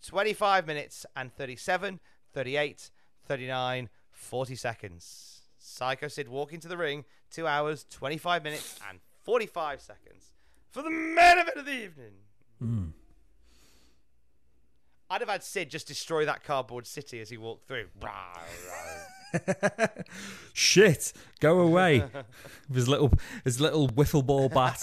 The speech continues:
Speaker 2: smacking her.
Speaker 1: He looks delightfully mental.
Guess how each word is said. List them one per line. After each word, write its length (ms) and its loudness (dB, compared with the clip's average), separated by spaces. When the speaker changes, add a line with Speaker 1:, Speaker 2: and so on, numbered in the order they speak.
Speaker 2:
smacking 760 0
her. 180 -2
Speaker 1:
He 340 -4
looks 340 2
delightfully 1000 -4
mental. 800 -10